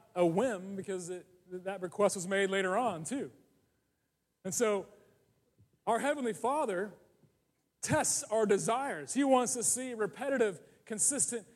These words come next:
persistent prayers, not because we have to bug him or pester him so he finally relents and says, "Ah, stop bugging me, stop annoying me, here you go."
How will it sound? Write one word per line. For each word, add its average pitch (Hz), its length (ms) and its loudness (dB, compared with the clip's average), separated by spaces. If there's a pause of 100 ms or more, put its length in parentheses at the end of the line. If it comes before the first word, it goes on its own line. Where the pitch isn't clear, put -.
(140)
persistent 233 600 0
prayers, 247 360 2
not 262 320 -2
because 269 300 -2
we 247 100 0
have 247 160 0
to 233 100 0
bug 247 480 0
him 208 440 -4 (240)
or 208 180 8
pester 262 600 0
him 185 340 -6 (240)
so 254 160 -2
he 226 100 0
finally 262 440 0
relents 226 500 2
and 220 100 -6
says, 214 260 0
"Ah, 233 280 0
stop 254 360 -2
bugging 254 300 2
me, 151 100 -8
stop 285 260 -2
annoying 254 380 2
me, 151 80 -12
here 226 120 0
you 262 100 0
go." 294 280 0